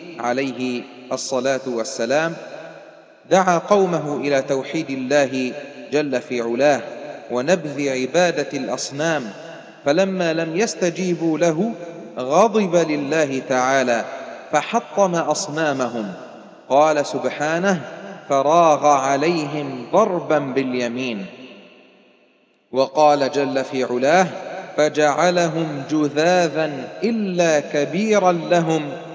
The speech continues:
لعلهم إليه يرجعون". كذلك نبي الله موسى عليه وعلى نبينا أفضل الصلاة والسلام لما علم أن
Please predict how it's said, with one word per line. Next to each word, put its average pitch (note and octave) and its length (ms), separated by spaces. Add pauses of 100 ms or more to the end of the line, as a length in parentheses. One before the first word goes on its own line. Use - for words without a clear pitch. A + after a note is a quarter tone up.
(160)
لعلهم D#3 760
إليه C3 540
يرجعون". A#2 720 (400)
كذلك F3+ 540
نبي F3+ 440
الله F3+ 500
موسى E3+ 500 (400)
عليه D3+ 440
وعلى D#3+ 520
نبينا D#3+ 720
أفضل D#3 340
الصلاة E3 520
والسلام D#3 640 (560)
لما E3+ 440
علم F#3+ 380
أن F3 440